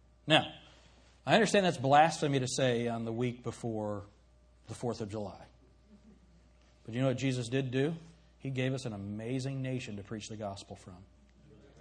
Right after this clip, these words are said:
Conceived in liberty and dedicated to the proposition that all men are created equal. Where's that? It comes from the Scriptures. It comes from the Scriptures.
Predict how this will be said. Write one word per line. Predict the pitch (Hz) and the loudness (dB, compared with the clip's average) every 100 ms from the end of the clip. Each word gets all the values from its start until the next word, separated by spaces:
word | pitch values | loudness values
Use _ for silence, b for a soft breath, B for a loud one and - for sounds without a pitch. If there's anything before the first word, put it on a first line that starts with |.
| - - - - - _ _ - | -20 -20 -20 -20 -20 _ _ -18
Conceived | - 101 139 147 | -12 -4 -2 0
in | 131 | 0
liberty | 131 139 151 | 0 0 -2
and | 117 | -2
dedicated | 110 131 135 147 143 | -2 -2 -2 -4 -4
to | 110 | -8
the | |
proposition | - 143 135 113 143 139 110 | -2 -2 -2 -4 -6 -6 -8
that | |
all | 101 139 | -4 -4
men | 131 135 | -2 -4
are | 135 | -6
created | 120 120 117 131 143 139 - - _ - - - 117 - - - - | -6 -6 -4 -4 -4 -8 -14 -20 _ -20 -20 -18 -18 -18 -18 -18 -14
equal. | 101 101 - 92 - - - - - - - 170 | -12 -12 -12 -16 -18 -20 -20 -20 -20 -20 -14 -4
Where's | 165 | 0
that? | 180 180 - | 0 -2 -6
It | - | -6
comes | 233 | -4
from | 240 | -4
the | 202 | -4
Scriptures. | - 311 - 220 107 - - - - - - - - _ - | -4 -6 -6 -8 -8 -10 -18 -20 -20 -20 -20 -20 -20 _ -14
It | - | -8
comes | 302 | -6
from | 294 285 | -6 -6
the | |
Scriptures. | - - 226 - - 98 | -6 -6 -8 -8 -14 -14